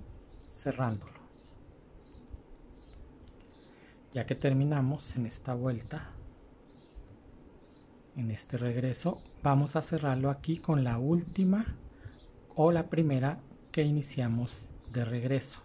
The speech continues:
aquí en esta cadenita. Metemos la aguja, sacamos estambre y cerramos. Hacemos un punto deslizado, lo cerramos.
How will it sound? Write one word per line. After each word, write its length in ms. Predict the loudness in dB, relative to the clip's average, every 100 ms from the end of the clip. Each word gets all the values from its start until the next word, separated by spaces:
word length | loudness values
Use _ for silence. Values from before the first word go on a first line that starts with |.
| -16
aquí 360 | -14 -10 0 2
en 100 | 2
esta 240 | 0 -6
cadenita. 640 | -6 -4 -4 -8 -12 -16 -16 -18 -20 -20 -20 -20 -20 -20 -20 -20 -20 -20 -20 -20 -20 -20 -20 -20 -12
Metemos 800 | -8 -6 -2 0 0 -2 -8 -16 -20 -20 -20 -20 -20 -20 -20 -18 -18 -18 -20 -18 -4
la 100 | 0
aguja, 380 | 2 0 -2 -6
sacamos 580 | -8 -12 -6 -6 -6 -8
estambre 640 | -10 -6 -2 0 -2 -4 -8 -20 -20 -20 -20 -20 0
y 340 | 4 4 2 -6 -16 -16 -18 -18 -16 -16 -18 -20 -20 -20
cerramos. 1160 | -16 -14 -2 0 2 0 0 -4 -10 -16 -18 -16
Hacemos 500 | -14 -6 -2 0 0
un 140 | -2 -2
punto 580 | 0 0 0 0 -2 -4 -6
deslizado, 800 | 0 0 0 -4 -4 -4 -6 -8 -18 -20 -6
lo 120 | -2
cerramos. 840 | -2 -2 -2 -4 -6 -12 -14 -14